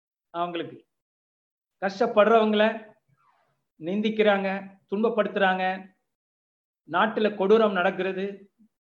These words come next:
தட்டி கேட்பதுக்கு ஆள் இல்லை, ஏழைகள், விதவைகள் புறக்கணிக்கப்படுகிறார்கள். அப்ப சமுதாயத்துல சீரழிவு நடைபெற்று கொண்டிருக்கிறது. மூன்றாவதாக பார்க்கிறோம் பெருமை, ஐஸ்வர்யத்தின் பெருமை,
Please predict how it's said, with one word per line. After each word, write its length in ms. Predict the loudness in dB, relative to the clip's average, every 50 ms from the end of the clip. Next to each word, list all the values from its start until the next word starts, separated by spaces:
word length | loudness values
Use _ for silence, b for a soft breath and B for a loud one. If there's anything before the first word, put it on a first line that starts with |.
| _ _
தட்டி 280 | 0 0 0 0 -2 -6
கேட்பதுக்கு 480 | -2 0 -2 0 0 -4 -4 -2 0 2
ஆள் 220 | 2 4 4 2
இல்லை, 580 | 2 0 0 -2 -2 -4 -4 -8 -16 -20 -20 _ _ _ _ _ _ _ _ _ _ _ _ _ _ -20 -20 -20 _ -10
ஏழைகள், 600 | -4 -2 0 2 2 2 2 0 0 0 -2 -6 -12 -16 -18 -20 -20 -16 -6 0
விதவைகள் 520 | 0 2 2 4 2 4 2 2 -2 -2
புறக்கணிக்கப்படுகிறார்கள். 1080 | -2 -2 -2 0 -2 -4 -4 -2 -4 -4 -4 -4 -2 0 0 2 0 0 -2 -6 -14 -18 _ _ _ _ _ _ _ _ _
அப்ப 260 | -14 -8 -6 -6 -6 -6 -8 -6
சமுதாயத்துல 960 | -4 -2 0 2 4 4 6 6 4 2 0 0 0 0 0 0 -2 -6 -12 -16 _ _ _ _ _ _
சீரழிவு 800 | _ -12 -6 -2 0 4 4 6 4 4 2 -2 -4 -6 -6 -4
நடைபெற்று 420 | -2 -2 -2 -2 -4 -4 -6 -6
கொண்டிருக்கிறது. 580 | -8 -6 -6 -6 -8 -8 -8 -12 -14 -14 -16 _ _ _ _ _ _ _ _ _ _ _ _ _ _ _ _ _ _ _ _
மூன்றாவதாக 680 | -10 -4 -2 0 2 4 6 6 6 4 4 2 2 0
பார்க்கிறோம் 580 | 0 0 -2 -2 -2 -2 -6 -6 -6 -6 -6 -2
பெருமை, 580 | 2 4 4 6 4 4 0 -6 -10 -14 -20 _ _ _ _ _ _ _ _ _ _ _ _ _ _ _ -4 0
ஐஸ்வர்யத்தின் 680 | 0 0 0 0 0 0 2 2 0 0 -4 -6 -6 -4
பெருமை, 560 | -2 -2 -2 -2 -4 -4 -6 -8 -12 -16